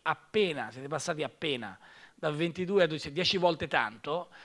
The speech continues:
noi ci aspettiamo che nei prossimi sette anni miglioriate ancora dieci volte tanto, il ritmo di crescita ci può essere sufficiente,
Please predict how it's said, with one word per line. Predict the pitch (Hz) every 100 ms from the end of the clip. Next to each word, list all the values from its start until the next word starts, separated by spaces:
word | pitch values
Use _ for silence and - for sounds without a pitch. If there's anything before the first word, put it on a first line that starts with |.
| -
noi | 208
ci | 196
aspettiamo | 170 196 - 180 151
che |
nei | 147 147
prossimi | 180 170 170
sette | 151 180 - 175
anni | 160 139 131
miglioriate | 131 139 147 160 160 135
ancora | 143 135 156 131
dieci | 127 131
volte | 147 147 147
tanto, | 135 156 127 123
il | 127
ritmo | 143 143
di | 135
crescita | 151 131 143
ci | 143
può | 135 151 143
essere | 139 143 - 139
sufficiente, | 123 143 196 175 202 220 247 233